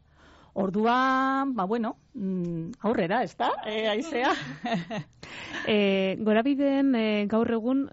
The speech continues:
Speaker 2: zenbat, e, familia dagoz, eta danak animetan dira oporretan joateko?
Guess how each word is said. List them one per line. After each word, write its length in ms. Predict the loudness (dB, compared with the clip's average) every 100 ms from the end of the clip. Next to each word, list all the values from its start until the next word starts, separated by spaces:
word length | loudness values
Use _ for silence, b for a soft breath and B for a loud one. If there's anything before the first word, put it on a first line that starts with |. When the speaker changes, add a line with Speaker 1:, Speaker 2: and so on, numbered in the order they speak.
| -12
Speaker 2:
zenbat, 480 | -6 -2 0 -2 -2
e, 520 | 0 0 0 -2 -4
familia 460 | -2 -2 0 0
dagoz, 260 | 0 0 0 0
eta 240 | -2 -2 -4 -10
danak 440 | -4 0 0 0
animetan 400 | -2 -2 -2 -4
dira 520 | -2 -2 -2 -2 -4
oporretan 560 | -4 -4 -2 -2 -2 -4
joateko? 440 | -4 -6 -6 -6